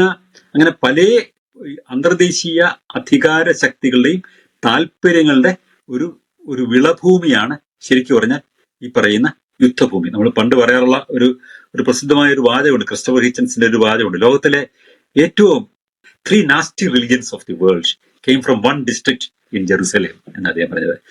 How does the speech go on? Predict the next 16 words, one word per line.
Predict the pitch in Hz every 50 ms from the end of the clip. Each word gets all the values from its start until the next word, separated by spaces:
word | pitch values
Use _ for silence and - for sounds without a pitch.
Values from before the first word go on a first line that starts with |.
| - - -
ലോകത്തിലെ | - - 127 151 160 160 165 147
ഏറ്റവും | 143 147 - 160 156 135
നാറിയ | 127 123 131 143 156 170 165 151
മൂന്ന് | 127 120 127 143 143 135
മതങ്ങൾ, | 107 95 95 110 95 92 104 - _ _ - - - _ _ _ _ _ _ _ _ _ _ _
അല്ലെങ്കിൽ | - 127 139 147 143
ലോകത്തിലെ | 131 143 165 160 143 147
ഏറ്റവും | 156 - 156 147 127
നാശം | 123 120 131 147 147 - 185 170 135
വിതച്ച | 120 120 117 - -
മൂന്ന് | 117 107 101 113 127 131 127
മതങ്ങൾ | 107 98 95 113 113 117 101
ഉണ്ടായത് | 92 90 101 98 92 90 - 160 165 _ _ _ - - - - _ -
ജെറുസലേമിലെ | 143 165 208 202 - 208 190 170 156 156 151
ഒരു | 143 143 147
ഡിസ്ട്രിക്റ്റിലാണ്. | 127 127 123 - - 160 - - 101 - -